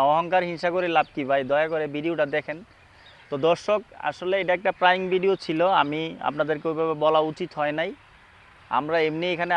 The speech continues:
আসলাম ঘুরতে, ভিডিও করার জন্য, তারপরও কিছু কথা সত্য বলছি। আপনারা অনেকে আমার ভিডিও দেখেন না ভাই, দয়া করে ভিডিও দেখবেন বেশি বেশি। YouTube-এ ঢুকলে আপনারা আজে বাজে ভিডিও দেখেন, কে দুইটা নাইফ দিতে পারে, কে ডাস দিতে পারে,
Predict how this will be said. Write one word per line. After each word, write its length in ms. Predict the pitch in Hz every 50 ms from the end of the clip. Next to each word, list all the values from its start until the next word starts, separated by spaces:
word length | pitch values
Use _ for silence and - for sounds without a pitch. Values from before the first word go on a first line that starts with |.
| 160
আসলাম 220 | - - - 170 165 151 139
ঘুরতে, 220 | 143 135 - 165 160 139 139
ভিডিও 180 | 139 151 160 165 160
করার 180 | 165 147 143 127 139
জন্য, 160 | 147 151 156 160 180 - - - - - - - -
তারপরও 320 | 139 143 147 170 175 175 160 -
কিছু 160 | 160 143 - 170 165
কথা 160 | 165 156 - 160 -
সত্য 180 | - 147 - - 175 160 160
বলছি। 260 | 160 139 - - 151 151 - - - - - - - - - 123
আপনারা 260 | 127 139 147 147 147 147 143
অনেকে 200 | 147 151 147 151 160 156
আমার 140 | 147 151 139 127 131
ভিডিও 200 | 135 139 151 151 139 127
দেখেন 200 | 135 131 135 113 107
না 60 | 104 95
ভাই, 100 | 95 98 92 - - - - - - - - - - - - - 117 120
দয়া 180 | 143 151 160 165 156
করে 140 | 160 156 156 135 135
ভিডিও 200 | 151 156 170 180 180 151
দেখবেন 240 | 156 147 143 143 135 127 123
বেশি 180 | 139 131 143 127 120
বেশি। 220 | 117 - - 117 92 - - - - - - - - - 139
YouTube-এ 340 | 151 160 156 190 185 196 190 160
ঢুকলে 260 | 175 170 160 196 233 240 208 160 151 151
আপনারা 260 | 151 160 160 156 165 170 151 143
আজে 160 | 156 156 170 180
বাজে 200 | 180 180 170 180 170 156
ভিডিও 220 | 160 160 170 175 175 156 156
দেখেন, 220 | 139 127 135 131 120 117 - - - - - - - - -
কে 100 | 170 170 170 175 156
দুইটা 200 | 151 165 160 170 160 156
নাইফ 160 | 151 156 160 156 156 170
দিতে 160 | 160 165 180 160
পারে, 160 | 165 160 151 156 - -
কে 80 | 165 165 160 143
ডাস 160 | 147 143 143 139 139
দিতে 180 | 151 147 156 170 156
পারে, 180 | 165 151 147